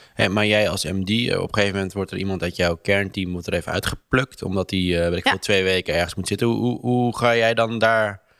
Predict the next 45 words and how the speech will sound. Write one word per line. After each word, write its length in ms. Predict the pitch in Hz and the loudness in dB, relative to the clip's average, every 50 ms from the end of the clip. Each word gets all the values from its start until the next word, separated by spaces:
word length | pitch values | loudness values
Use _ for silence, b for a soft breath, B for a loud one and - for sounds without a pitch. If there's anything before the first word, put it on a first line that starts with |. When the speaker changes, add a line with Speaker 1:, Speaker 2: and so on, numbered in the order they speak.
| _ _ _ | _ _ _
Speaker 1:
mee 260 | - 107 107 101 - | 0 2 2 2 2
om? 280 | - 135 135 104 87 82 | 2 0 0 0 -2 -4
Want, 280 | 85 90 92 92 - - - _ | -4 -4 -4 -6 -8 -12 -12 _
eh, 420 | - 95 90 90 90 90 90 90 | -4 -2 -2 0 0 -2 -2 -2
het 100 | 90 87 | -4 -4
betekent 220 | - 101 98 95 | -2 0 0 2
wel 100 | 101 110 107 | 2 0 0
dat 80 | 90 | 0
er 60 | 95 92 | -2 -4
iemand 180 | 92 92 92 | -4 -4 -2
opeens 180 | - 98 95 92 | 0 0 0 0
even 180 | 104 98 - | 0 -2 -2
uit 100 | - 104 104 | -2 -4 -4
je 40 | - | -2
team 220 | - 131 123 110 | -2 -2 -2 0
ge-, 540 | - 101 92 90 92 95 - - - - - 92 | -2 -2 -2 -2 -4 -6 -8 -10 -14 -20 -20 -14
dus 140 | 95 95 90 | -12 -8 -6
dat 120 | - 92 | -2 0
heeft 180 | 101 98 98 - | 0 0 0 0
invloed 260 | - 98 90 92 92 | -2 -4 -4 -4 -6
op 80 | 90 - | -6 -2
uren, 520 | - 123 123 123 120 120 117 110 110 107 98 | 0 2 4 4 4 4 2 2 2 0 -2
dekbeliteit, 880 | 98 87 85 95 95 92 98 - - 120 120 120 120 117 113 - - - | -4 -4 -2 -2 -2 -2 0 2 2 4 4 4 4 2 0 -4 -8 -8
you 180 | 95 101 107 107 | -2 0 2 4
name 220 | 104 98 92 87 82 | 4 4 2 0 -2
it. 140 | - - - - | -6 -8 -10 -2
Speaker 2:
Ja. 200 | - 214 190 - - - _ B B B B B B B B B B B B B B _ - | 0 0 0 0 -2 -8 _ B B B B B B B B B B B B B B _ -2
Ja, 340 | 147 156 160 151 156 160 139 | 0 2 4 4 4 2 0
kijk, 240 | 147 - 196 185 185 | 0 -2 -2 0 0
daar 100 | 196 196 | 0 2
moet 160 | 202 226 240 | 2 0 0
je 80 | 226 208 | 0 -2
een 80 | 196 | 0
beetje 320 | 185 185 196 220 208 214 190 | 2 2 2 2 -2 -6 -8
fluïde 440 | - - 190 185 208 214 233 233 | -6 -4 -2 -2 0 0 0 0
sowieso 420 | 214 196 175 190 202 185 180 180 196 | 0 0 0 0 0 0 0 0 0
in 200 | 202 - 208 196 | 0 -2 -2 -2
zijn. 520 | 185 175 175 185 190 214 226 220 - - _ _ | 0 2 2 2 2 2 0 -4 -6 -8 _ _
En 540 | - 165 165 160 160 160 160 160 160 165 - - _ | -8 -6 -4 -2 -2 -2 -2 -4 -6 -6 -8 -8 _
kijk, 220 | - 175 170 170 | -4 -4 -2 -2
de 80 | 170 175 | 0 2
mensen 380 | 175 180 190 208 - - 196 | 2 2 2 2 0 -2 -4
die 180 | 175 180 180 - | -4 -6 -6 -6
vaak, 540 | - - 180 170 175 190 196 - - - - _ _ | -4 -2 0 0 2 0 -2 -6 -8 -12 -12 _ _
eh, 380 | - - 185 180 175 175 170 | -2 0 2 2 2 2 2